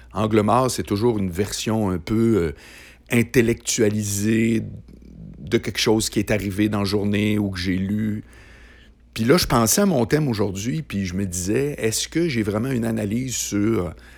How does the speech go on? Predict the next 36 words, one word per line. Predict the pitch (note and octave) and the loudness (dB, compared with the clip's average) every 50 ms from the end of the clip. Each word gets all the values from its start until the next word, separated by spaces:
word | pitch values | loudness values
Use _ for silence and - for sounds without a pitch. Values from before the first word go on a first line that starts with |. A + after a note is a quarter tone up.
| - - - | -20 -14 -4
le | - F#2+ | -2 -2
bordel | G#2 G2 G#2+ G2 F2 F#2 G2 A2 A2 | 0 2 0 0 0 2 2 2 4
aux | G#2 | 2
États-Unis ? | G2 F#2 F#2 - F2 F2+ E2 E2 D#2+ F2 F2 F2 F2+ F2+ | 0 -2 -2 -2 -4 -4 -4 -4 -4 -4 -4 -4 -4 -4
Est-ce | G2 F#2+ - | -4 -6 -6
que | - G2 | -6 -6
j'ai | F#2 F2+ F#2 | -4 -4 -4
une | F#2 F2+ | -2 -2
analyse | F#2 F2+ F#2 F2 E2+ F#2 G2 F#2+ G2 - | -2 -2 -2 -2 -2 -2 -2 -2 -2 -4
sur | - - - F2 F2 F2 F2 E2 - - - - - - - - - - - - - - - - - - - - | -4 -4 -2 -2 -2 -2 -4 -6 -10 -16 -20 -20 -20 -20 -20 -20 -20 -20 -20 -20 -20 -20 -20 -20 -20 -20 -18 -10
le | - F#2+ G#2+ A2+ | -2 2 2 2
racisme | A2 - B2 B2 - - - A#2+ A2 A2 A2 - - F2+ F2 F#2 F2 D#2+ | 4 4 2 2 2 2 2 2 2 2 0 -2 -2 -2 -2 -2 -2 -2
systémique | - - - - - - - - - - A#2 G#2 G2+ G2+ G#2 - - - - - | -2 0 0 2 2 2 2 2 0 0 0 2 2 0 -2 -4 -8 -14 -12 -8
qui | - - G#2+ | -4 -2 -2
revient, | F#2+ G2 F#2 F2+ F#2 G2 G2+ G2+ G2+ G2 G2 G2 F#2 | -2 -2 -6 -6 -4 -2 -2 0 0 0 -2 -2 -2
s'il | F#2 - - - - G#2+ G#2+ | -2 -2 -2 0 0 2 2
est | G#2 | 2
vrai, | F#2+ F2+ G2+ F#2 F#2 G#2 G2 F#2 G2+ - | 2 0 -2 -2 0 0 0 0 0 0
est-il | A2 G#2+ - - A#2 G2+ | 0 0 0 0 0 0
vrai ? | F#2+ E2+ F#2 F2 F2+ F#2+ F#2 - - - - - - | 0 0 -2 -2 -2 -4 -6 -8 -14 -20 -20 -12 -6
On | G2+ | -2
dirait | G2+ A#2+ F3+ | 0 0 0
que | G3 | 0
c'était | - - A#2+ | 0 -2 0
pas, | - E3 D#3 C#3 - | 0 -2 -4 -2 -4
c'était | - - B2+ | -4 -4 -2
pas, | - - E3+ - - - - - F2+ | 0 0 0 0 -2 -4 -6 -10 -8
justement, | - G#2 G2+ - - C3 C3+ D3+ | -4 -2 -2 0 2 2 4 4
mon | D#3 C#3+ B2+ B2 A#2 | 4 4 4 4 4
angle | B2 C#3 D#3+ D3+ A#2+ | 4 2 2 0 0
n'était | G#2+ G2+ A2 | -2 -2 -2
pas | G#2 A2 | -4 -4
celui-là, | - - A2+ B2+ D3 D3+ - - - - - - - - | -2 0 0 0 0 0 -2 -6 -12 -20 -20 -20 -18 -14
c'était | - - - - - - | -6 0 2 2 2 2
hyper | D#3 - F3 E3+ - | 0 2 2 2 2
personnel. | - B2+ - - G#2 G2 G2+ F#2+ - | 0 -2 0 0 0 2 2 0 -2